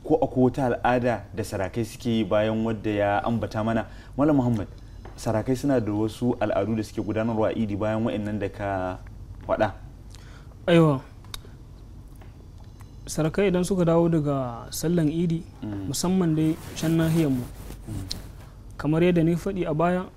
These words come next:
Speaker 2: eh, sarki zai shiga mota,
Speaker 1: Na'am.
Speaker 2: misali ya zagaya gidan, eh, gwamnan jiha
Speaker 1: Mm.
Speaker 2: da duk inda ya kamata, misali ya ɗan gaido. Me, amma akwai wata jiha, masalan idan aka ce jihar Kwanni,
Speaker 1: Mm.
Speaker 2: tana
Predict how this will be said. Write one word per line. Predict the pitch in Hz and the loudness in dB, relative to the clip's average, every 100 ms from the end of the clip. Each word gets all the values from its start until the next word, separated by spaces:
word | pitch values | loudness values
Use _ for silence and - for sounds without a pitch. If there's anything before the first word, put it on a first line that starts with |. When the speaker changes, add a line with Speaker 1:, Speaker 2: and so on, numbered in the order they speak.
| - - - - - - - | -20 -20 -20 -20 -20 -20 -8
Speaker 2:
eh, | 143 143 139 | -2 0 0
sarki | 139 170 - 180 | 0 0 2 4
zai | 180 | 4
shiga | 170 143 151 151 156 156 | 4 0 2 2 2 0
mota, | 160 160 143 | 0 -2 -6
Speaker 1:
Na'am. | 131 - - - - - - | -8 -16 -18 -16 -16 -14 -10
Speaker 2:
misali | 92 156 160 156 | -4 0 4 4
ya | 143 | 4
zagaya | 156 160 147 151 | 2 2 2 2
gidan, | 151 160 160 165 160 165 - - | 2 0 0 0 0 -4 -8 -12
eh, | 151 139 135 131 127 127 131 143 | -8 -6 -6 -6 -8 -10 -8 -2
gwamnan | 156 170 147 | 2 2 2
jiha | 143 170 151 - - - | 2 0 -4 -8 -18 -14
Speaker 1:
Mm. | 110 98 104 - | -10 -10 -12 -8
Speaker 2:
da | 139 139 | -2 0
duk | 165 208 | 0 0
inda | 185 156 | 2 2
ya | 160 | 2
kamata, | 143 160 175 156 151 - - - | -2 -2 -2 -6 -8 -16 -18 -8
misali | 139 156 151 139 | -4 0 0 0
ya | 131 | -2
ɗan | 135 135 | -2 -2
gaido. | 135 131 - - - - - - | -4 -6 -12 -18 -18 -18 -16 -4
Me, | 156 151 - - | 0 0 -4 -2
amma | 160 196 208 | 2 4 2
akwai | - 196 | 8 10
wata | 202 214 | 10 8
jiha, | 208 196 165 | 4 2 2
masalan | 170 196 165 | 2 0 2
idan | 156 185 | 2 0
aka | 180 | -4
ce | 165 151 | -4 -2
jihar | 160 151 | 0 -2
Kwanni, | - 135 131 139 - - 113 | -2 -2 -2 -2 -8 -10 -4
Speaker 1:
Mm. | 110 | -2
Speaker 2:
tana | 104 185 | 0 2